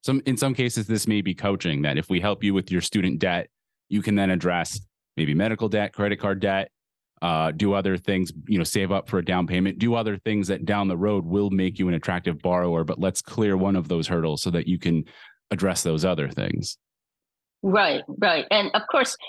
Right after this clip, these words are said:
Speaker 2: what we want is to make home ownership more accessible and narrow the racial gap in home ownership. But that doesn't mean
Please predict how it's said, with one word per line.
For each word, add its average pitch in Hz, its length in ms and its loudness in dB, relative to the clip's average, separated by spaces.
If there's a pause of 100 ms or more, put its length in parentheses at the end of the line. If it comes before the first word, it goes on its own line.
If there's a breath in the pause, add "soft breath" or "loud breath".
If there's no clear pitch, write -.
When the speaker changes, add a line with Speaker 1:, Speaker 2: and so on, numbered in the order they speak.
(160 loud breath)
Speaker 2:
what 214 180 4
we 220 120 0
want 190 440 4
is 196 280 2
to 208 140 -2
make 190 320 2
home 233 280 0
ownership 208 460 2
more 175 180 2
accessible 190 600 0
and 165 120 0
narrow 180 300 2
the 156 120 0
racial 156 380 0
gap 165 320 2
in 147 160 0
home 165 160 0
ownership. 156 460 2 (260)
But 190 160 -2
that 214 220 0
doesn't 214 420 2
mean 196 460 0